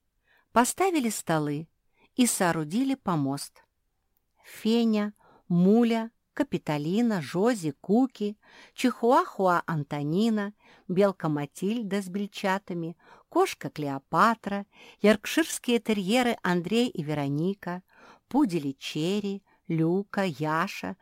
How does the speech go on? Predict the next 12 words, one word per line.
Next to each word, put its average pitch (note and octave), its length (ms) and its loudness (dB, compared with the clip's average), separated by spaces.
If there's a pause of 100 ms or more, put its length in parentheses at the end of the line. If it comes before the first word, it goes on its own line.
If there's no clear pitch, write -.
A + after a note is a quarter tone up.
(180)
скотч-терьеры G#3+ 960 0
Бетти D3+ 640 -2
и B2+ 40 -8 (100)
Пеша, F#3+ 500 -4 (320)
американский F#3+ 720 2
бульдог D#3 520 0
Ракша, D#3+ 600 -6 (240)
беспородный A#3+ 840 2
Ред, G#3 480 -2 (480)
кошки D#4+ 540 0 (120)
Ася, G3 580 2 (160)
Ляля. G3 580 2